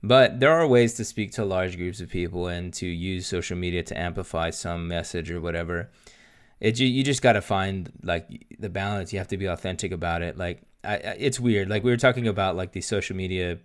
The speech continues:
folks who are pushing either B L M or other stuff. Like, I think I mentioned that, you know, I'm, like, following all these people who are doing outdoor stuff.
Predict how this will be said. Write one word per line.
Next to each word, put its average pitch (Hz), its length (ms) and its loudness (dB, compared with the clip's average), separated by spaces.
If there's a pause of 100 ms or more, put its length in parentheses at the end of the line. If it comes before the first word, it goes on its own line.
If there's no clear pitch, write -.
folks 92 340 -4
who 90 120 -4
are 85 80 -4
pushing 90 380 -6
either 85 200 -4
B 87 140 -6
L 82 140 -4
M 87 200 -4
or 85 60 -4
other 85 140 -4
stuff. 87 360 -4
Like, 87 280 -6 (680)
I 107 120 2
think 110 160 2
I 104 80 6
mentioned 98 440 0
that, 90 140 0
you 95 80 0
know, 95 100 -2
I'm, 90 120 -2
like, 92 140 -4
following 92 340 0
all 87 100 -4
these 90 120 -6
people 90 300 -4
who 95 80 -2
are 87 100 -2
doing 92 220 -4
outdoor 92 380 0
stuff. 110 400 0